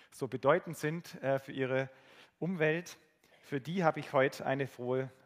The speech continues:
Botschaft mitgebracht. Aber weil Gott so gnädig ist und weil er es mit allen Menschen, die er geschaffen hat, gut meint,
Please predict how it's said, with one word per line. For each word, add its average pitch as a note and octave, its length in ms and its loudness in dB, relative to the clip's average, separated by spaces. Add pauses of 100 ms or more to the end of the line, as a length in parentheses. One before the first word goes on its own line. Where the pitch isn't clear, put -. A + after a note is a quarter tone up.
Botschaft - 640 -2
mitgebracht. - 480 -6 (1080)
Aber B2+ 320 8
weil A#2 140 2
Gott - 320 2 (320)
so C#3+ 240 2
gnädig D#3 380 4
ist E3+ 160 -2
und B2 140 -6
weil A#2+ 120 6
er B2+ 40 4
es A#2+ 100 -4
mit B2 180 -6
allen C#3+ 320 4
Menschen, C3+ 380 -4
die A#2+ 100 -4
er A#2 80 0
geschaffen A2+ 400 -4
hat, G#2+ 160 -2
gut A3+ 220 -6
meint, C3+ 360 -2